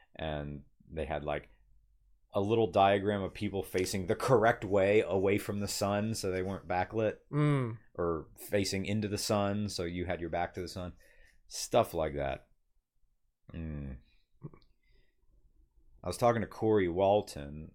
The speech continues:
Speaker 1: Uh, for those watching, Corey Walton owns a Subaru Outback that was one of the first R C R videos, and
Speaker 2: Hmm.
Speaker 1: she and I were,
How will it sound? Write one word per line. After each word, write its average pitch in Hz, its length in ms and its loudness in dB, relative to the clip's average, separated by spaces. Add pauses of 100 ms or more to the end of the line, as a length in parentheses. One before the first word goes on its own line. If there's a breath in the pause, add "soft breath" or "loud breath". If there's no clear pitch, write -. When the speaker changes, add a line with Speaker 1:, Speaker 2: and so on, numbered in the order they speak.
Speaker 1:
Uh, 78 200 -8
for - 160 -10
those 82 340 -4
watching, 76 680 -6
Corey 80 340 -6
Walton 78 720 -6
owns 76 400 -12
a 73 120 -8
Subaru 78 640 -6
Outback 76 480 -6
that - 120 -12
was 71 100 -12
one 76 160 -10
of 71 80 -12
the 69 60 -16
first - 420 -10
R 76 140 -8
C 76 180 -12
R 71 180 -12
videos, 69 460 -12
and 69 140 -14 (260 loud breath)
Speaker 2:
Hmm. 123 180 -10
Speaker 1:
she - 220 -10
and 73 100 -10
I 67 200 -10
were, 67 320 -12